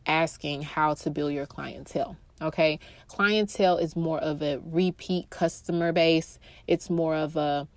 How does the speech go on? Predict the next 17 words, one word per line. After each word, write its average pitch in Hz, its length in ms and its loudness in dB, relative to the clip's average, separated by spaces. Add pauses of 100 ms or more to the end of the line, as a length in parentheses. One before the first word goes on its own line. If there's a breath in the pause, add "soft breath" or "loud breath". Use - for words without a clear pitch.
(300 soft breath)
"You 170 420 4
are 165 180 6
my 156 240 0
esthetician," 160 800 -2
versus, 147 580 0
"I 143 160 0
just - 220 -8
get 147 120 0
a 131 60 -4
facial." 196 680 0 (360 loud breath)
And 202 160 6
it's 196 200 4
more 180 300 6
of 165 160 6
a 151 60 2
solid 156 800 4
structure 190 1040 0